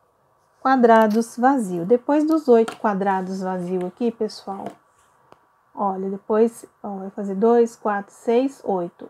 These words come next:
O último quadradinho aqui, ó, já, já vai ser repetição aqui, ó, desses quatro pontos altos. Depois é só fazer essa sequência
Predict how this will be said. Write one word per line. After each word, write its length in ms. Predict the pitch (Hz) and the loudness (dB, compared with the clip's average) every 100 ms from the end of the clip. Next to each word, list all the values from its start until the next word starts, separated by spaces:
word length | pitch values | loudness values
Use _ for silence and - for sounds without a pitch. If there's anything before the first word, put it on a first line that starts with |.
| _ | _
O 260 | 240 277 262 | 0 2 0
último 440 | - 269 311 254 269 | 0 -2 -2 -4 -2
quadradinho 680 | 226 202 208 202 190 190 | 0 0 -2 -2 -4 -6
aqui, 240 | 196 - 254 | -6 -2 0
ó, 160 | 208 | 0
já, 260 | 196 220 220 | -2 -2 -2
já 140 | 214 | -2
vai 120 | 214 226 | -2 -2
ser 160 | - | 0
repetição 640 | 233 226 233 233 - 220 220 | 0 2 -2 -2 -4 -2 -2
aqui, 300 | 226 220 185 | -4 -6 -6
ó, 120 | 175 | -6
desses 400 | 196 226 226 - | -4 -4 -6 -10
quatro 360 | - 214 214 240 | -4 -4 -2 -6
pontos 560 | - 214 208 208 - - | -4 -4 -4 -8 -10 -4
altos. 420 | 208 220 269 254 | 0 0 0 2
Depois 340 | 233 233 240 | 2 2 -2
é 60 | 240 | -2
só 380 | - - 285 320 | -4 -2 -2 -2
fazer 420 | 311 269 247 240 | -2 2 2 4
essa 300 | 233 233 240 | 0 -2 -6
sequência 720 | - 226 220 208 220 - | -4 -4 -2 -2 -2 -2